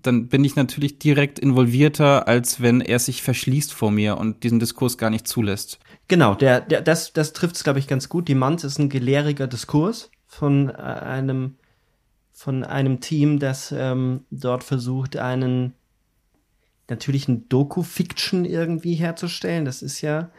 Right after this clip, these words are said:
Speaker 2: von Breleur das Ziel, also der Regisseur Heinrich
Speaker 1: Mhm.
Speaker 2: Breleur.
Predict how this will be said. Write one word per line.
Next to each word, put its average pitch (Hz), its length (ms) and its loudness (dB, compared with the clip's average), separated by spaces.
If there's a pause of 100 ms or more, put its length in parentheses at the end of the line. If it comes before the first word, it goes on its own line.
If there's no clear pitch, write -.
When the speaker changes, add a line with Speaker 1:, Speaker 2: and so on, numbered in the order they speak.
(200)
Speaker 2:
von 151 320 0
Breleur 147 760 4
das 139 300 -4
Ziel, 170 520 -4 (280)
also 120 200 -8
der 117 220 -8
Regisseur 127 580 -4 (200)
Heinrich 127 380 -4
Speaker 1:
Mhm. 135 80 2
Speaker 2:
Breleur. 143 400 0